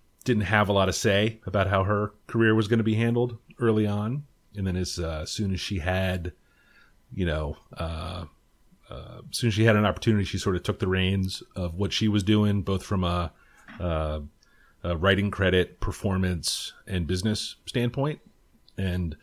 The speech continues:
owns all her own shit. Like, that's how she has Dollywood. That's how she has everything she has. Um, you know, she calls her shots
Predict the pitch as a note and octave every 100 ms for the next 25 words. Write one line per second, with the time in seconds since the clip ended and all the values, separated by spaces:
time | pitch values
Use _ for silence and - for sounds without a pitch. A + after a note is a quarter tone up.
0 | _ _ _ C3 B2 A#2 A2 G#2 G2 F2
1 | - D2+ - _ - D2+ F#2+ F2+ G2 F#2
2 | F#2 G2+ F#2 F2 E2+ E2+ F2 F2+ E2 D#2+
3 | D#2+ C#2+ F2 - F2 - F#2+ F2+ E2+ D#2+
4 | E2 D#2 - - _ _ _ - F3 A#2
5 | E2 - E2 C#2+ - - _ _ - -
6 | _ G2 F2+ E2+ D#2+ F2 F#2 E2 - G#2+
7 | G#2 F2+ - F2 - C#2+ - -